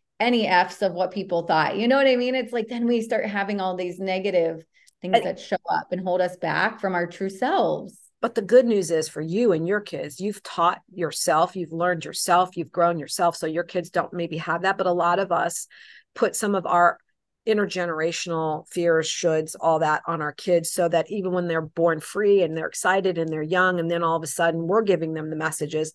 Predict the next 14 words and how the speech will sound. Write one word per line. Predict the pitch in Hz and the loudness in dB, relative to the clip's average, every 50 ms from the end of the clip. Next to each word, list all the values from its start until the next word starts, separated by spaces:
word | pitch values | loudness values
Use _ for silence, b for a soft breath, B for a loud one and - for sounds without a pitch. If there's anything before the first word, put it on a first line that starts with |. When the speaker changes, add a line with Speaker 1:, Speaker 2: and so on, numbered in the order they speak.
| - - | -2 2
Speaker 2:
along | - 202 196 214 240 254 220 | 4 4 6 6 6 6 6
with | 170 165 165 | 2 -2 -4
society. | - - 156 - - - - 147 - 156 - b b b | -6 -10 -8 -4 -4 -4 -4 -4 -6 -10 -14 b b b
I | - 226 | 2 4
mean, | 247 233 | 6 6
that | 202 - | 4 4
comes | - 254 254 262 - | 4 4 4 4 0
from | 233 202 185 | 0 0 4
us, | 180 214 247 262 262 - - - | 4 6 6 6 4 2 -4 -6
which | 180 180 - 180 | -6 -6 -4 -6
is | 175 170 | -8 -8
a | |
Speaker 1:
Yeah. | 170 | -6
Speaker 2:
crazy | - 180 180 180 160 - | 0 2 2 2 2 -2